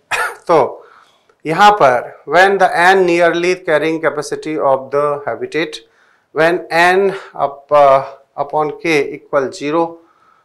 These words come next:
uh, when death rate, uh, is greater than the birth rate, तो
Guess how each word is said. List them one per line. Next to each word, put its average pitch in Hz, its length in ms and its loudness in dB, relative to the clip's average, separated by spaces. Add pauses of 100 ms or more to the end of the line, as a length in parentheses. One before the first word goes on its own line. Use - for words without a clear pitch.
(320)
uh, 147 320 6 (120)
when 190 180 6 (260)
death 196 280 4
rate, 175 400 0
uh, 151 240 2
is 127 200 -6
greater 156 340 0 (140)
than 156 300 2
the 147 140 2
birth 170 380 2
rate, 123 320 -6 (500)
तो 170 80 0